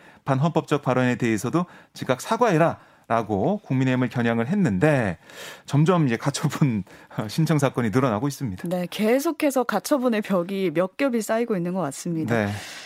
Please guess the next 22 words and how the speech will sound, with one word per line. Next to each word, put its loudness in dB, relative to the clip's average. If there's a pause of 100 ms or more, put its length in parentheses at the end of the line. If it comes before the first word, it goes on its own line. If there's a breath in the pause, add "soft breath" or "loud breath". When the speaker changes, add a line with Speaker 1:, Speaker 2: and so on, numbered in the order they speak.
Speaker 2:
이 4
전 0
대표의 2
이 4
말도 4
어제 2
주목이 0
됐었는데 0 (300 loud breath)
윤 6
대통령 4
순방 0
기간 2
동안에 2
국민의힘 4
지도부 0
등이 0
뭔가를 2
꾸밀 0
거다, 2
이런 2
관측을 0
내놨어요. -2